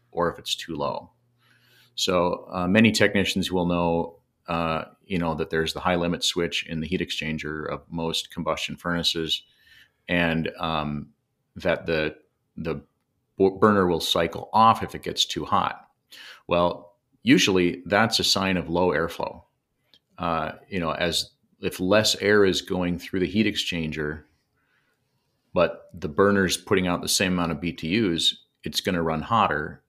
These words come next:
and it's more likely to get up to that, that limit and then shut down the,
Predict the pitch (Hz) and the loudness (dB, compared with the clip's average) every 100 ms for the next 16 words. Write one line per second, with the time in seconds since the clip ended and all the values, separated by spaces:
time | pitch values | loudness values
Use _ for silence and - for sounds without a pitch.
0 | _ - 82 - - 85 82 80 - 78 | _ -6 -4 -4 -4 0 0 0 -4 -4
1 | - 80 82 82 - 76 69 - _ _ | -4 -2 -2 -2 -4 -4 -4 -6 _ _
2 | _ _ _ - - 95 104 82 - - | _ _ _ -2 0 2 2 0 -4 -6
3 | 87 80 76 - - 85 - 78 76 73 | -4 -2 -4 -8 -6 -6 -4 -6 -6 -6
4 | 69 69 | -8 -12